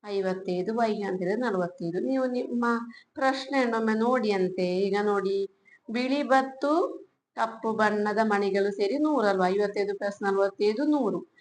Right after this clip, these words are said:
ಮತ್ತೆಂತ ಹೇಳಿದ್ದಾರೆ? ಕಪ್ಪು ಬಣ್ಣದ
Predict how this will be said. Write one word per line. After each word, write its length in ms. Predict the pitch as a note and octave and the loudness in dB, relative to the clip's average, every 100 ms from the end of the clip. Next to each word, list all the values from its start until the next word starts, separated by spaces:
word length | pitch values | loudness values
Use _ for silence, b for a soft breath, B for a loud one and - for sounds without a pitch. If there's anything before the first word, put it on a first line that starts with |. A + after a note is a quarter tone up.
| B B - | B B -8
ಮತ್ತೆಂತ 400 | D4+ D4+ D4+ D4 | -4 2 4 4
ಹೇಳಿದ್ದಾರೆ? 580 | C#4+ C4+ B3+ B3 A#3+ A#3+ A#3+ A#3+ A#3+ _ _ _ _ _ _ _ _ _ _ _ _ _ _ _ _ - | 4 4 4 2 2 2 0 -2 -8 _ _ _ _ _ _ _ _ _ _ _ _ _ _ _ _ -18
ಕಪ್ಪು 460 | - G3+ - - D4 | -6 -6 -4 0 4
ಬಣ್ಣದ 440 | C#4 B3+ A#3+ A#3 | 6 6 4 4